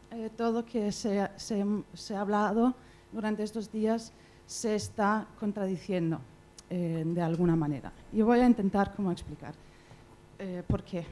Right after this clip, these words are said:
eh, me parece eso. Em, pues el tema de la, eh, de la libertad y la, eh, seguridad.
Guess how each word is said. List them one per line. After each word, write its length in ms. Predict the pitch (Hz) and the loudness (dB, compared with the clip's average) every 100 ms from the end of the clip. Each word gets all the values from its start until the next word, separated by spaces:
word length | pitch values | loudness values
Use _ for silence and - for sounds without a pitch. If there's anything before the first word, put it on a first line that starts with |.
| - - - | -12 -12 -8
eh, 240 | 170 160 | -8 -6
me 140 | 165 165 | -8 -8
parece 400 | 160 156 - 98 | -8 -8 -10 -12
eso. 200 | - - - - | -14 -14 -16 -12
Em, 600 | - 233 226 220 220 226 202 - - | -4 0 2 6 8 8 4 -4 0
pues 340 | - 226 - - - - - - - | 4 4 2 -10 -20 -20 -20 -10 0
el 220 | 254 254 | 2 4
tema 400 | 269 285 302 320 | 6 8 10 8
de 200 | 208 226 | 6 4
la, 340 | 254 269 254 - | 6 6 2 -2
eh, 440 | 214 214 202 196 - | -4 0 2 2 4
de 200 | 208 233 | 6 8
la 120 | 262 | 8
libertad 580 | 240 190 190 180 214 226 - | 8 8 6 4 2 2 0
y 100 | 202 | 2
la, 260 | 208 214 214 | 4 2 0
eh, 220 | 202 185 | -2 -2
seguridad. 680 | - 202 185 180 165 160 | -2 -2 0 0 0 0